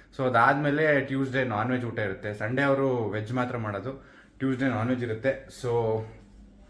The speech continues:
ನಾನ್ ಟ್ಯೂಸ್ಡೇ ಹೋಗ್ತೀನಿ ಅಲ್ಲಿ ಊಟಕ್ಕೆ ಅವ್ರ ಮನೆಗೆ. So ಟ್ಯೂಸ್ಡೇ ಹೋಗಿ, ಟ್ಯೂಸ್ಡೇ ತನಕ ಗಗನ ನಂಗೆ ಸಿಗಲ್ಲ. ಇವತ್ತು, ಇವತ್ತು, ಇವತ್ತು ಫ್ರೈಡೇ, so ಇನ್ನೂ ಸಿಕ್ಕಾಪಟ್ಟೆ ದಿನ ಇದೆ ಟ್ಯೂಸ್ಡೇಗೆ. ಅಲ್ಲಿ ತನಕ ನಾನು ಒಬ್ನೇ ಮೈಸೂರಲ್ಲಿ.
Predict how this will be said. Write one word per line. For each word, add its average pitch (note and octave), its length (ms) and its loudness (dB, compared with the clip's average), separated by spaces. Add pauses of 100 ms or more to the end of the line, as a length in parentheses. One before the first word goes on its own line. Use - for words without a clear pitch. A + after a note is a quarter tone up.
(220)
ನಾನ್ A#2+ 260 0
ಟ್ಯೂಸ್ಡೇ C#3+ 300 -2
ಹೋಗ್ತೀನಿ B2 380 0
ಅಲ್ಲಿ G#2+ 160 0
ಊಟಕ್ಕೆ G#2+ 600 -4 (100)
ಅವ್ರ G2 120 -4
ಮನೆಗೆ. G#2 500 -6
So G2 260 -14
ಟ್ಯೂಸ್ಡೇ A2 300 -6
ಹೋಗಿ, A#2+ 340 -2
ಟ್ಯೂಸ್ಡೇ B2 320 -2
ತನಕ B2 220 0
ಗಗನ A#2 400 -2
ನಂಗೆ A2+ 160 -6
ಸಿಗಲ್ಲ. A2 260 -2 (500)
ಇವತ್ತು, B2+ 440 2 (1000)
ಇವತ್ತು, A2+ 220 -2
ಇವತ್ತು B2+ 160 0
ಫ್ರೈಡೇ, - 500 2 (120)
so A2 120 -4
ಇನ್ನೂ C3 280 0
ಸಿಕ್ಕಾಪಟ್ಟೆ B2+ 440 2
ದಿನ A#2 140 -2
ಇದೆ A2 200 -2
ಟ್ಯೂಸ್ಡೇಗೆ. G#2+ 440 -2
ಅಲ್ಲಿ F#2+ 180 -4
ತನಕ A2 220 -4
ನಾನು G#2 200 -4
ಒಬ್ನೇ G2 200 -6
ಮೈಸೂರಲ್ಲಿ. G#2 760 -6